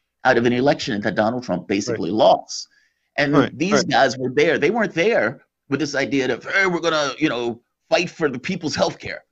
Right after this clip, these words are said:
Speaker 1: We're gonna fight for
Speaker 2: Right.
Speaker 1: people's education." That was not, that wasn't on the, on the agenda. The agenda
Speaker 2: Well,
Speaker 1: was,
Speaker 2: I
Speaker 1: "We're going to stop Congress from certifying the election results." That's
Speaker 2: Right.
Speaker 1: what they were there for.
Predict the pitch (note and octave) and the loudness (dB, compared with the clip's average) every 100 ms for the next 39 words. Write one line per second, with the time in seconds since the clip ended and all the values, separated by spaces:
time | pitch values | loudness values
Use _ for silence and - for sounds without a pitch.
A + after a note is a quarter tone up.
0 | _ D3 D#3+ C#3 - E3 A#2 G#2+ C#3 F3 | _ -4 -4 -2 2 2 2 0 -2 -4
1 | D#3+ C#3+ D3+ C#3+ D#3 D3 - A#3+ A#3+ G3+ | -4 -4 -6 -4 -4 -4 -2 0 0 0
2 | A3 A#3+ - A#3 C4+ A3 G3+ F3+ G#3 D#3+ | 2 2 2 4 4 4 4 4 2 -2
3 | C3+ - F3+ E3 B2+ D#3+ B3+ F#3 - - | -4 -2 0 2 2 2 2 0 -4 -10
4 | _ _ - F3+ D3 G#3+ - - C#3+ C#3 | _ _ -8 -6 -4 0 2 4 4 2
5 | D3+ D3+ F3+ F#3 D#3+ B2 - - F3 G#3+ | 0 0 2 2 0 -6 -8 -2 0 -2
6 | - - - G3+ G3+ G#2 A2+ C3 A#2+ - | -6 -14 -4 -2 -2 -4 -6 -8 -8 -4
7 | F3 G#3 - C3+ C3+ C3 C3+ C#3 D#3+ - | -2 -2 0 0 0 -2 -4 0 0 -2
8 | - G3+ G#2+ E2+ - - D3+ - F#3+ F#3 | -4 -2 0 -2 -4 0 0 2 -2 -2
9 | G2 G3+ C4+ E4 - A2 | -2 -2 -2 -4 -6 -10